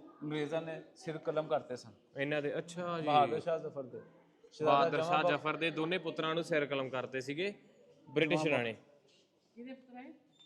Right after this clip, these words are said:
Speaker 1: ਬਹਾਦਰ ਸ਼ਾਹ ਜ਼ਫਰ, ਆਖਰੀ ਮੁਗਲ ਬਾਦਸ਼ਾਹ। ਸ਼ਹਿਜ਼ਾਦਾ ਜਮਾਂ ਬਖਸ਼ ਤੇ ਮਿਰਜ਼ਾ ਮੁਗਲ।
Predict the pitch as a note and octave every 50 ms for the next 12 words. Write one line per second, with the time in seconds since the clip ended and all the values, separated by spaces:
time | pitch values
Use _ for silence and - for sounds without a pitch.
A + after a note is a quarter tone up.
0 | - _ D3 D3+ D3+ D3 C#3 C#3+ D3+ - D#3+ D#3 D3 D3 C#3 B2+ C#3 B2+ A2+ C3
1 | D3+ D3+ - G3 - D3 D3 D3 D#3 D#3+ D#3 D3+ E3 F3 E3+ D#3+ D#3 D#3+ D3+ D3+
2 | C#3+ C3+ B2+ - C#3+ B2+ A#2+ B2+ C3+ D#3 D#3 - - - - - - - - -
3 | - - - - - G4+ - - - - - - D4+ C#4+ - A3+ G#3 G3 - _
4 | _ - - - - - - - - - - - D3 D3 D3 D3 D#3 D#3+ D3 D#3
5 | D#3+ E3 E3+ E3+ E3 E3+ E3 - E3+ D#3+ D3+ C3+ B2+ C#3 C3 C3+ A#2 A2 G#2+ G#2